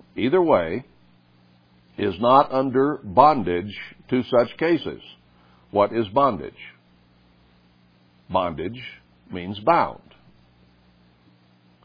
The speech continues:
A brother or sister is not bound in such cases, but God has called us to peace. So if you have,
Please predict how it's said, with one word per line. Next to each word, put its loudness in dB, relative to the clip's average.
A -8
brother 0
or -2
sister -4
is -4
not -2
bound 0
in -6
such -2
cases, -2
but -6
God 4
has -2
called 4
us 0
to -4
peace. -2
So 4
if -2
you 0
have, 2